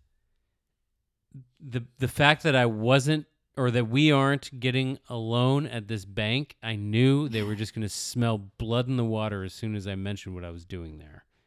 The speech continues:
And sure enough, they did, because guess what? They can wi-, they can waive the wire transfer fee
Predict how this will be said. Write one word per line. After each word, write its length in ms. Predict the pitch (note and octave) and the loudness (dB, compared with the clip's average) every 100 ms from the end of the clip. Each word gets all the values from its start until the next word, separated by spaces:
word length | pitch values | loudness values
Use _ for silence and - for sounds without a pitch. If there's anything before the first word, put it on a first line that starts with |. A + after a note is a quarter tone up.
| _ _ _ _ - | _ _ _ _ -6
And 140 | B2 A#2+ | -2 0
sure 260 | - D3+ | 4 4
enough, 220 | B2+ A#2 - | 4 2 -2
they 140 | A#2 | -4
did, 320 | A#2+ F#3 C3+ | 0 2 2
because 240 | A2+ B2+ A2+ | 0 -4 0
guess 260 | D3+ C#3+ | -2 0
what? 400 | A3 A#3+ C3 _ _ _ _ - | 2 2 2 _ _ _ _ -4
They 140 | F3+ | -4
can 200 | G#3 C3 | -2 -4
wi-, 360 | A2 A2+ A#2+ - | 0 0 0 -2
they 140 | C#3 F3+ | -4 -4
can 200 | F3+ A2+ | -2 -2
waive 440 | A#2 A#2+ D3 F3 - _ _ - | 2 4 4 0 -12 _ _ -12
the 80 | B2 | -6
wire 380 | B2 G3+ A#3 | 0 2 2
transfer 540 | E3+ B2+ G#2+ - - G2+ | 0 0 -2 -4 -12 -14
fee 460 | - G2 G2+ D#3 | -10 -8 -8 -10